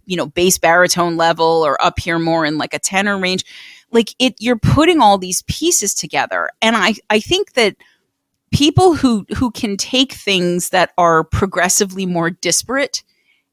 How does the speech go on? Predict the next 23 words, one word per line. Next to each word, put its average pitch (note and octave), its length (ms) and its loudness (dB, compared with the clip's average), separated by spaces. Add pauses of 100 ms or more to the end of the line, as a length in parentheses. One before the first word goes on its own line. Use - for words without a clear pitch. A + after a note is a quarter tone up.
and G3 240 2
marry F#3 320 4
them A3 160 0
in G3 80 0
a F3 60 2
way F3 160 0
that's E3+ 200 -6
successful, A#3 760 -2
that G#3+ 300 0
says - 340 -2 (100)
a G#3 60 -4
lot F#3+ 420 0
to - 140 -6
me F3+ 240 -4 (100)
about D#3+ 480 2 (540)
who A3+ 220 4
they G3 180 2
are F3+ 180 4
as F3 140 2
a D#3+ 40 -2
person, - 520 -2
because F#3 260 -4
it's, F#3+ 140 -4